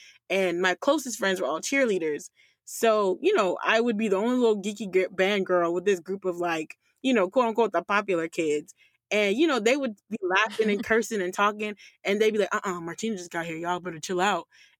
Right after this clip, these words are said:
Speaker 1: And it's just like, people respected me because I set, you know, that standard for myself.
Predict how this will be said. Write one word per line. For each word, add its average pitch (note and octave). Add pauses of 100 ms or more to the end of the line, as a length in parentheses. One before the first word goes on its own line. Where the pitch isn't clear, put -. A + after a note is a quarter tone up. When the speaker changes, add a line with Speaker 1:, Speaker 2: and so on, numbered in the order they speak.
Speaker 1:
And B3
it's C#4
just D#4+
like, A#3+
people F4
respected C4+
me A3
because A3+ (340)
I A#3
set, B3+ (260)
you D#4
know, D#4
that C4+
standard D#4+
for A#3
myself. F3+